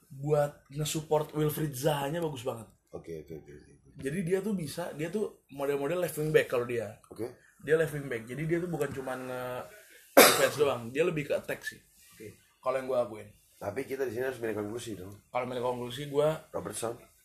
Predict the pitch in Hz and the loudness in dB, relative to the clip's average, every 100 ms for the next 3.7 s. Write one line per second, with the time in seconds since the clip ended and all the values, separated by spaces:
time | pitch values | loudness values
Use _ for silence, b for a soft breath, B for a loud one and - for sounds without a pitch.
0 | _ _ _ - 117 117 - 113 101 104 | _ _ _ -12 -12 -12 -12 -12 -14 -14
1 | 101 90 82 90 95 104 95 101 110 123 | -12 -8 -4 -2 -2 -4 -2 0 4 8
2 | 151 151 135 156 123 123 123 107 - - | 10 10 8 6 4 0 -4 -8 -10 -14
3 | - 110 120 127 139 147 | -6 0 4 6 6 8